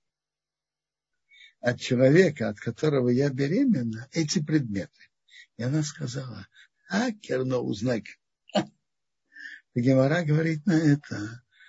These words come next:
Он послал папе, «Хакерно, узнай-ка». И папе было очень неприятно, когда им принесли окровавленную рубашку Иосифа. Иуде это вернулось.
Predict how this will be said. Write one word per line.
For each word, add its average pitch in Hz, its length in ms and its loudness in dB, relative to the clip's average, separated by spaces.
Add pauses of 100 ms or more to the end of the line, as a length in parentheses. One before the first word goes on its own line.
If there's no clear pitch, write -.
(140)
Он 170 220 6
послал 127 440 2
папе, 120 420 2
«Хакерно, 107 680 0 (960)
узнай-ка». 123 580 2 (440)
И 110 80 -4
папе 127 320 0
было 127 260 0
очень 180 320 0
неприятно, 160 680 -4 (200)
когда 120 220 -2
им 120 80 -2
принесли 120 480 4
окровавленную 127 760 6
рубашку 127 480 0
Иосифа. - 580 -4 (920)
Иуде 147 540 2
это 147 180 0
вернулось. 131 1160 2